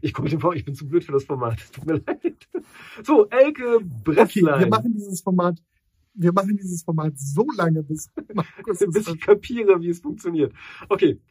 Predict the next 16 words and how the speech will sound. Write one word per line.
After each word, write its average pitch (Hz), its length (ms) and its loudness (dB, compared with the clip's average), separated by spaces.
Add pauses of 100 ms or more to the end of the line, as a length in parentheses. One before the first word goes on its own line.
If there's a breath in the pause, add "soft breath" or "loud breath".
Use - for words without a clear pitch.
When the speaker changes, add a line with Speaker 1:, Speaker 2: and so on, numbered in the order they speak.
(280 soft breath)
Speaker 1:
K 202 280 2
I 269 200 -6
ist 190 200 -4
ja 156 140 2
in 147 80 -4
aller 147 220 0
Munde, 180 320 0
künstliche 147 500 -6
Speaker 2:
Ja. 139 40 -6
Speaker 1:
Intelligenz, 131 600 -6 (260)
falls 147 200 -6
es 143 80 -18
jemand 156 220 -8
nicht 151 120 -12
wissen 180 180 -14
sollte. 180 380 -6